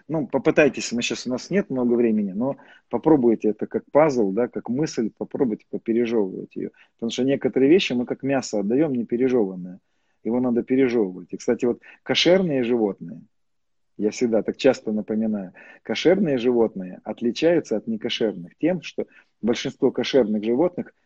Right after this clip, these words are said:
пережевывают пищу, которую они получают. Поэтому пища, которая сегодня попадает к нам,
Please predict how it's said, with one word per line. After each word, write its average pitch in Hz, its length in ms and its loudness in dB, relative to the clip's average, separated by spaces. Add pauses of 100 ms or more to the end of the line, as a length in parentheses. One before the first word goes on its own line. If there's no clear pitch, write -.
(120)
пережевывают 131 960 4
пищу, - 360 -2
которую 113 400 0
они 107 160 -2
получают. 101 580 -8 (480)
Поэтому 120 460 4
пища, 160 400 2
которая 120 360 0
сегодня 117 280 0
попадает 147 640 2
к - 80 -12
нам, 104 260 -6